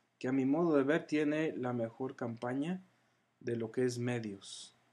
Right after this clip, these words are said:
Así que vayan a su sitio, vean todos los videos que tienen, cómo presentan las casas, y entonces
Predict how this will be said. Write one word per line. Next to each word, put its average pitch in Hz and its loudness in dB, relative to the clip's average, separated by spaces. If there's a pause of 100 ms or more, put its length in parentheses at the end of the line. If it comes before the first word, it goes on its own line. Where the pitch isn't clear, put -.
(360)
Así - -8
que 131 -2
vayan 117 0
a 139 -4
su 139 -10
sitio, 143 -2 (560)
vean 127 0
todos 123 2
los 135 2
videos 127 0
que 131 -8
tienen, 135 0
cómo 123 -4
presentan 127 -6
las 131 -6
casas, - -8 (420)
y 120 -4
entonces 143 -2